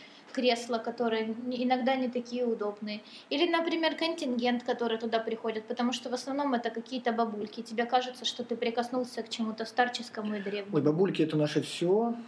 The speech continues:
Speaker 1: Но это я понимаю.
Speaker 2: Бабульки, <laughs> ну да, я, я просто о том, что вот, ну, мы чуть-чуть уже там не,
Speaker 1: Те же
Speaker 2: не
Speaker 1: афиши.
Speaker 2: шутки сочиняем, да, потому что есть конкретные бабушки, которые регулярно приходят, садятся.
Speaker 1: Есть такие.
Speaker 2: Если бабушка не пришла, концерт может чуть-чуть за-, даже задержаться, вот, потому что ждём бабульку.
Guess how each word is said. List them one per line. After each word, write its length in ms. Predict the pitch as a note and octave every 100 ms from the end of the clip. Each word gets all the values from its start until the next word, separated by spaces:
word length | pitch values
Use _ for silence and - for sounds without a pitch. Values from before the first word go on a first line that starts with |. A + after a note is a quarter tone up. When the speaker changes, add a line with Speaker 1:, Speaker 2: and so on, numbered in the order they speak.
| - - - -
Speaker 1:
Но 80 | D4
это 140 | D#4+
я 160 | F4+ F#4+
понимаю. 440 | F#4+ F#4+ E4+ F#3+
Speaker 2:
Бабульки, 400 | A3 A3 G#3+ G3 F#3+ D#3 G3+
<laughs> 200 | D3 B3
ну 180 | G#3+ G#3
да, 200 | F#3+ D#3
я, 180 | G#3 G3+
я 80 | G#3
просто 280 | G#3+ G#3 G#3
о 40 |
том, 180 | A3+ D#3
что 120 | F3+
вот, 160 | E3+ E3+
ну, 100 | F#3+
мы 220 | F#3 F#3
чуть-чуть 300 | - F#3 F3+
уже 100 | E3
там 200 | - D#3
не, 100 | D#3
Speaker 1:
Те 160 | D3+ G#4
же 240 | G#4 C#4+
Speaker 2:
не 60 | G#3
Speaker 1:
афиши. 180 | A3 D4
Speaker 2:
шутки 300 | C#4 B3+ A#3
сочиняем, 640 | A3+ - B3 D4 C4 F#3+
да, 120 | F#3+ A3+
потому 240 | F3+ G3
что 120 | G3
есть 220 | G3+ G#3
конкретные 420 | G3 G3 G3+ E3+ F3
бабушки, 400 | B3 A#3+ - F3+
которые 320 | F3 F3+ D#3+
регулярно 420 | D#3+ G3 G#3 E3+
приходят, 500 | D#3+ E3+ A#3 G3+ E3+
садятся. 420 | D3+ D#3+ A3+ A#3
Speaker 1:
Есть 140 | A#3+ -
такие. 140 | B3 F3
Speaker 2:
Если 120 | F3
бабушка 320 | F3+ F3 -
не 80 | F3
пришла, 240 | F3 G3 A3+
концерт 380 | G3 G3 E3+
может 220 | E3 D3 C#3+
чуть-чуть 280 | D3+ D3+ C#3+
за-, 80 |
даже 220 | D#3 D#3 D3
задержаться, 540 | E3+ G#3 C4+ C4 D#3
вот, 100 | D#3+ -
потому 260 | - F3+
что 140 | G3 D#3+
ждём 200 | D#3 F#3
бабульку. 380 | F3 D#3 C#3